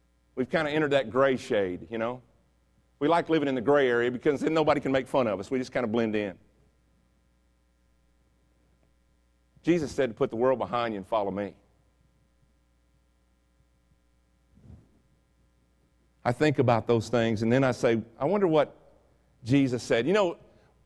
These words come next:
Jesus didn't talk about vices here in five, six, and seven. You know what Jesus talked about? The heart. Because you see, if the heart is right,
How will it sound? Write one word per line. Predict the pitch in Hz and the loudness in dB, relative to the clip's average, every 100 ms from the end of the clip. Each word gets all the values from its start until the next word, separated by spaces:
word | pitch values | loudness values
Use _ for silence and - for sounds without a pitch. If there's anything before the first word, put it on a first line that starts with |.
| _ | _
Jesus | 175 240 202 | -2 0 0
didn't | - 190 147 | 2 2 4
talk | 175 165 | 2 4
about | 147 139 110 | 4 4 4
vices | 107 135 160 160 139 | 2 2 2 -4 -4
here | 160 160 160 160 _ _ | 0 0 -2 -8 _ _
in | 131 | -10
five, | 120 143 147 143 | -2 0 0 -2
six, | 170 - | -6 -6
and | 147 | -10
seven. | - 143 147 151 _ _ _ _ _ _ _ _ _ _ _ _ | -4 -4 -4 -12 _ _ _ _ _ _ _ _ _ _ _ _
You | 180 | 0
know | 220 | 0
what | 175 | 0
Jesus | 170 180 156 | 0 0 -2
talked | - 156 156 | -2 -2 0
about? | 151 151 151 - - | -2 -2 -2 -12 -10
The | 110 | -8
heart. | 101 98 78 - _ _ _ _ _ _ _ _ _ _ _ _ _ _ _ _ _ _ _ _ _ _ _ _ _ _ _ | -6 -6 -8 -16 _ _ _ _ _ _ _ _ _ _ _ _ _ _ _ _ _ _ _ _ _ _ _ _ _ _ _
Because | 160 190 185 | -4 2 2
you | 170 | 2
see, | - 220 226 202 - - | 2 2 2 -2 -12 -2
if | 185 | 0
the | 160 | 2
heart | 127 247 226 | 4 6 6
is | 147 120 | 4 4
right, | 120 92 - | 4 4 -2